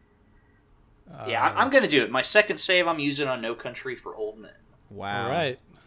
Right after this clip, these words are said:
Speaker 2: Um,
Speaker 3: I don't think that's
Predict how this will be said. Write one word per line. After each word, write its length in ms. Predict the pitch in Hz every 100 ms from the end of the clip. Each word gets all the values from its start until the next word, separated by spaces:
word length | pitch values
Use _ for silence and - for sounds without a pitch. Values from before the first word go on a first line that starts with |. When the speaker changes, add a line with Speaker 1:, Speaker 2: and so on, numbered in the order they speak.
| _ -
Speaker 2:
Um, 60 | 110
Speaker 3:
I 1300 | 117 123 123 120 127 131 131 131 127 127 123 120 110
don't 420 | 120 123 127 123 -
think 400 | - - 123 113
that's 680 | 117 117 113 - - - -